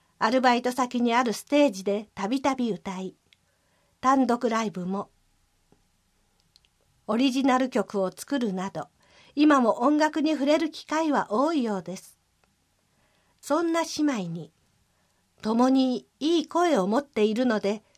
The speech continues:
いつか一緒にやってほしい、と悦子さん。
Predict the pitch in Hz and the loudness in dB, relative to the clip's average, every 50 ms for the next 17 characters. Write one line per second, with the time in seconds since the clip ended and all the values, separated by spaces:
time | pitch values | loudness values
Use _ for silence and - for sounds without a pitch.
0 | _ _ _ _ _ _ _ - 269 262 262 - - 202 196 196 208 202 - - | _ _ _ _ _ _ _ -2 -2 -2 -2 -4 -2 0 0 0 0 -2 -4 -4
1 | 302 311 302 320 294 269 240 247 _ - 320 285 330 311 311 - 294 294 233 - | -2 0 2 2 2 0 0 -2 _ -4 -2 -2 -2 -4 -4 -6 -6 -6 -8 -8
2 | - _ _ _ _ _ _ _ _ - 247 254 254 254 _ - - _ _ _ | -10 _ _ _ _ _ _ _ _ -8 -8 -8 -8 -10 _ -20 -20 _ _ _
3 | 208 262 269 - - - - - - - - | -8 -8 -8 -10 -12 -12 -12 -12 -12 -16 -20